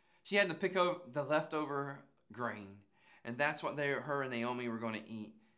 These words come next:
And she went to a field, and she started picking the leftovers. And there was a man named Boaz that owned that field. And this is a great story. I want to encourage, like I said, everyone to read this story. And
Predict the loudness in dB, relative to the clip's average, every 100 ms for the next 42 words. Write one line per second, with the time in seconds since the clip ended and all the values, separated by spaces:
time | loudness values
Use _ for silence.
0 | _ _ _ _ -14 -8 -4 -4 -4 -4
1 | -4 -4 -6 -6 -8 -10 -18 _ _ _
2 | _ _ _ _ -12 -8 -4 0 0 -2
3 | -6 -8 -4 0 0 0 -2 -2 -2 -6
4 | -10 -18 _ _ _ -6 -4 -2 -4 -2
5 | 0 0 -2 -4 -2 -2 -2 -4 -12 -16
6 | -18 -18 _ _ _ _ _ _ -10 -8
7 | -6 -2 -2 -4 -8 -10 -10 -10 -12 -18
8 | _ _ _ _ _ _ _ -12 -6 -4
9 | -4 -6 -8 -8 -8 0 0 0 -2 -6
10 | -4 -2 0 0 -2 -2 -6 -6 -6 -6
11 | -10 -16 -16 -12 -8 -6 -4 -4 -6 -4
12 | -6 -6 -6 -8 -10 -10 -12 -14 -16 -20
13 | -20 _ _ _ _ _ -20 _ -6 -2
14 | -2 -4